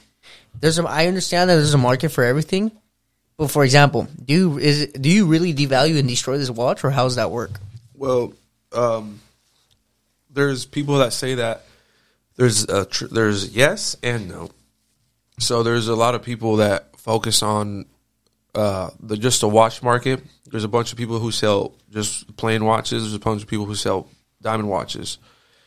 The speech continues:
Speaker 2: And this watch here, it depends on what watch. So, like, there's watches, a hundred, uh, there's only a hundred fifty of them in the world or something like that. There's people that just sell watches, plain watches,
Speaker 1: Yeah.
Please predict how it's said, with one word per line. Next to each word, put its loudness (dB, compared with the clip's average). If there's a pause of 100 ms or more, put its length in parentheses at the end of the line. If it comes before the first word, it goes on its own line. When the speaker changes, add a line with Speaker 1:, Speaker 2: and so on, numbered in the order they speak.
(240)
Speaker 2:
And 0
this 2
watch 6
here, 0 (340)
it 2
depends 2
on 0
what 4
watch. -4
So, 0
like, -2
there's -4
watches, 0
a -8
hundred, -2
uh, -6 (120)
there's 0
only 0
a -2
hundred 0
fifty -6
of -2
them -4
in -6
the -8
world 0
or -4
something -4
like -4
that. -2
There's -4
people -8
that -4
just -2
sell -4
watches, -4
plain -6
watches, -2
Speaker 1:
Yeah. -10